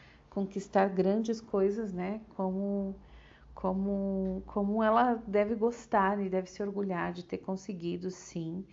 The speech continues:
porque exigiu que ela usasse muito dessa energia de luta, sim.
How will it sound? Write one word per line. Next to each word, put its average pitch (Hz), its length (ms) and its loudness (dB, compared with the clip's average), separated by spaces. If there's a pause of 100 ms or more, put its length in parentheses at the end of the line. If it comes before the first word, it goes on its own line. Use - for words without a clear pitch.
(400)
porque 214 300 -6
exigiu 233 460 -2
que - 100 -6
ela 240 140 2
usasse 190 500 -2
muito 175 260 -6
dessa 175 300 -4
energia 170 400 -4
de 170 160 -8
luta, 160 460 -10 (320)
sim. 147 420 -12